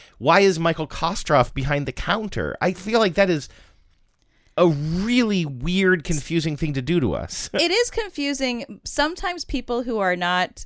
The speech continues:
Speaker 2: actors simply cannot be on camera for many reasons. Like, they aren't comfortable
Speaker 1: Mm-hmm.
Speaker 2: or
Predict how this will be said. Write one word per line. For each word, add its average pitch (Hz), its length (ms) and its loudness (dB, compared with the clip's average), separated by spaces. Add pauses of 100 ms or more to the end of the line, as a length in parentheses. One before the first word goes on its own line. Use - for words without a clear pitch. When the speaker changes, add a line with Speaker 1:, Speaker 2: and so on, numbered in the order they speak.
(140)
Speaker 2:
actors 151 720 -4 (500)
simply 269 480 -2
cannot 214 480 -4
be 185 160 -6
on 156 160 -6
camera 117 560 -10 (240)
for 214 180 -2
many 240 320 2
reasons. 143 500 -10
Like, 160 240 2
they 165 140 0
aren't 170 140 -4
comfortable 233 840 -2
Speaker 1:
Mm-hmm. 110 360 -2
Speaker 2:
or 180 580 4